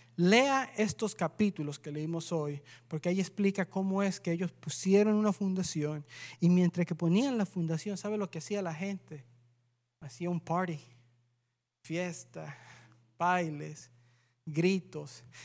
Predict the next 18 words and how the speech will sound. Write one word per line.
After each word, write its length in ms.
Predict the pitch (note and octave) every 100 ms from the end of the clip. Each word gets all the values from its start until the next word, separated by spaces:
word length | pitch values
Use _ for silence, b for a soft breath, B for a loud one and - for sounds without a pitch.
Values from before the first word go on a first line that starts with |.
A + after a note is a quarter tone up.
| B
Dice 360 | E3 C4+ E4+ -
que 260 | A#3+ G3 B B
los 400 | - F3+ G3+ G#3+
que 180 | - A3+
vivieron 840 | F#3+ G3 F#3 G3 A#3 D4+ D#4+ D#4 B B B -
en 280 | G#3+ A3 G#3
el 160 | G3+
tiempo 480 | - A#3 C4+ C4 A#3
antes 240 | A#3 A#3 G#3+
de 80 |
los 140 | F#3 E3+
setenta 360 | E3+ G3 G3
años 180 | G3+ G3
de 120 | F#3
cautiverio, 600 | - D#3 - D3+ E3+ E3
dice 280 | D3+ G3 A#3+
que 180 | G#3 F#3+
lloraban 840 | D#3+ D#3+ D#3+ F#3+ A#3+ A3 D#3 C#3